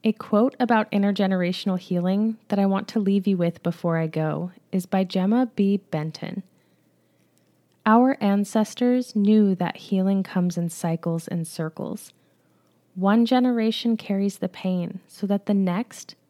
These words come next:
can live and heal. One cannot live without the other. Each is the other's hope, meaning, and strength." We can choose to focus on the pain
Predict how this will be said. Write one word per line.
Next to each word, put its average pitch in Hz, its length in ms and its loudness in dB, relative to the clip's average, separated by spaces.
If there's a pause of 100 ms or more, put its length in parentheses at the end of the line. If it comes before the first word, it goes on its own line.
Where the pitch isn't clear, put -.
(120)
can 220 300 0
live 196 320 0
and 190 180 -4
heal. - 540 -4 (1080)
One 233 300 4
cannot 240 400 0
live 208 260 0
without 185 340 -2
the - 160 -4
other. 175 400 -6 (800)
Each 262 440 -2 (140)
is 226 140 2
the 208 180 2
other's 202 280 -2
hope, - 460 0 (380)
meaning, 196 560 2 (320)
and 190 280 -2
strength." - 580 -10 (1300)
We 240 100 2
can 302 220 -2
choose 233 460 -2
to 226 120 0
focus 202 640 0
on 185 200 -2
the 180 80 -2
pain 185 600 -4